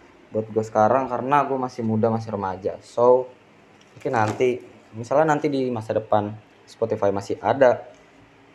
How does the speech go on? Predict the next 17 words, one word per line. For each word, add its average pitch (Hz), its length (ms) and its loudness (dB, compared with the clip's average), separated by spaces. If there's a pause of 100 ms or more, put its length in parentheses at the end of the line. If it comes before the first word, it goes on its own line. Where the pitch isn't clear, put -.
(240)
atau 110 280 4
Anchor 113 320 0
masih 110 480 -2 (880)
belum, 104 560 4 (1000)
Anchor 135 200 -2
masih 147 240 -2
berjalan, 110 480 6
masih, 110 680 0 (1400)
masih 127 240 4
ada 139 160 8
platformnya, 110 720 2 (580)
ya 101 80 -2
mungkin 110 240 -2
gue 110 80 4
dengerin 92 320 0
lagi 117 200 -4
sih 98 200 -4